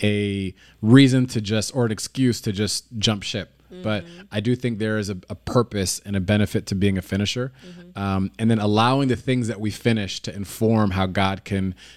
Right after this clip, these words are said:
Speaker 1: take us to the next step.
Speaker 2: Mm-hmm.
Speaker 1: So.
Speaker 2: Yeah, absolutely. And G-, God's good for everything that he's placed within you,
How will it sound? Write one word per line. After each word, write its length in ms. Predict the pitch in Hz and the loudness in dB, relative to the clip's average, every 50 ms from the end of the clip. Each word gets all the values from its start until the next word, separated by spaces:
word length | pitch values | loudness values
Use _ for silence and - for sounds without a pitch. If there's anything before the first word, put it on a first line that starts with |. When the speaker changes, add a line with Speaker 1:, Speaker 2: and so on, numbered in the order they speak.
| - _ _ - | -20 _ _ 0
Speaker 1:
take 220 | - 104 95 - | 0 0 2 0
us 80 | 90 - | -2 -2
to 80 | - 92 | -2 -4
the 80 | 92 | -2
next 200 | 92 90 76 - | -2 -4 -4 -6
step. 260 | - - 82 73 - _ _ _ _ | -6 -6 -6 -8 -8 _ _ _ _
Speaker 2:
Mm-hmm. 280 | 190 190 175 180 175 185 185 _ - | -18 -16 -16 -16 -18 -20 -20 _ -20
Speaker 1:
So. 360 | - - - - 80 80 - _ - | -14 -12 -12 -12 -12 -14 -16 _ -16
Speaker 2:
Yeah, 60 | 196 | -16
absolutely. 580 | 180 - - - 180 180 180 - - 196 196 - _ _ _ - - | -16 -16 -18 -20 -20 -20 -20 -20 -20 -20 -20 -20 _ _ _ -20 -20
And 180 | - 254 262 233 | -18 -18 -16 -14
G-, 200 | 240 - 107 180 | -14 -14 -14 -10
God's 560 | 196 214 214 226 233 226 220 - - - - _ _ _ - - _ _ _ - _ _ _ _ _ _ _ 180 | -8 -6 -4 -4 -4 -6 -8 -10 -12 -12 -16 _ _ _ -20 -20 _ _ _ -20 _ _ _ _ _ _ _ -12
good 300 | 170 220 226 196 185 - | -8 -6 -4 -4 -6 -8
for 180 | - - 185 - | -10 -10 -8 -4
everything 420 | - 208 220 233 269 - - 262 254 | -2 -2 -2 -2 -6 -6 -6 -6 -6
that 120 | 226 - | -6 -8
he's 260 | 220 220 220 214 - | -8 -8 -8 -10 -10
placed 400 | - - - 208 196 202 - - | -12 -10 -8 -6 -6 -6 -8 -8
within 360 | 180 190 180 165 165 170 185 190 | -10 -10 -10 -10 -10 -10 -8 -8
you, 320 | 190 208 214 226 240 | -8 -8 -8 -10 -12